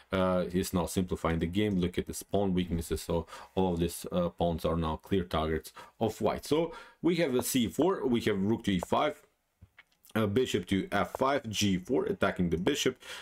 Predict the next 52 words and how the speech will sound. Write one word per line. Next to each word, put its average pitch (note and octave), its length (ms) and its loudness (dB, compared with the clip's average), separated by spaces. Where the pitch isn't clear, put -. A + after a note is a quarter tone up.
We A2+ 140 2
have F2+ 240 0
a E2+ 80 2
bishop G2 380 0
to E2 180 0
b B2+ 160 2
one, B2 220 2
and A2 140 2
now E2+ 320 2
Leela F2+ 240 2
C - 140 -4
zero, E2 300 0
C F#2+ 220 0
zero F2+ 220 2
grabs D#2+ 320 -2
the E2 80 -2
pawn D2+ 240 -2
on D2 120 -4
e C#2 160 -4
six. - 300 -2
We A#2 100 2
have G2 200 2
rook A2+ 360 0
to F#2+ 80 2
b F2 240 0
eight, D3+ 260 0
rook A2 240 0
to G2+ 120 2
f - 160 -4
two. C#3+ 280 2
We A2 120 2
have F2+ 260 0
rook F#2+ 300 2
to F#2+ 80 0
b E2 180 0
three, C#3+ 320 0
king D#3 240 0
to B2 120 2
h A#2+ 240 0
two, A2 200 0
c E3 320 0
three, C3 360 0
b D3 160 0
takes B2+ 240 0
c A#2 180 2
three, G2+ 240 2
rook B2 220 2
to A#2+ 120 2
c G#2+ 200 0
three, C3+ 200 0
and G#2+ 100 0
now F2+ 320 2